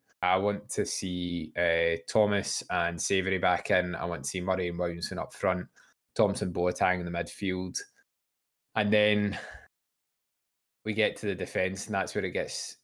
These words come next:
tricky, doesn't it? So I think I would be inclined to go with Davidson at right back on the assumption that, uh, yeah, Davidson at right back. I'd, I'm gonna say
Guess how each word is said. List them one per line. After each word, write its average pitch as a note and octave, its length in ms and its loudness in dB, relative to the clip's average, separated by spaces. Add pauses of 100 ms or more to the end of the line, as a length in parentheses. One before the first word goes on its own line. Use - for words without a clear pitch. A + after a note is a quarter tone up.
(120)
tricky, G2+ 380 -2
doesn't G2 400 -4
it? F#2+ 200 -2
So G2 320 2
I G2 80 0
think A#2+ 320 0
I A#2+ 80 6
would A#2 140 4
be A2 120 2
inclined F#2 580 -2 (1400)
to F#2+ 260 0
go F2+ 580 0 (640)
with F2+ 420 0 (240)
Davidson G2+ 540 2
at C#2+ 100 0
right F2 260 0
back - 500 0 (360)
on F#2 160 0
the F2+ 120 2
assumption F2 580 -2
that, E2 220 -2 (960)
uh, E2+ 500 2
yeah, F2+ 220 0 (100)
Davidson A2+ 380 4
at F2+ 100 2
right F2+ 180 2
back. - 480 0
I'd, F2 220 0 (400)
I'm G#2 240 0
gonna A#2 220 4
say F#2 340 2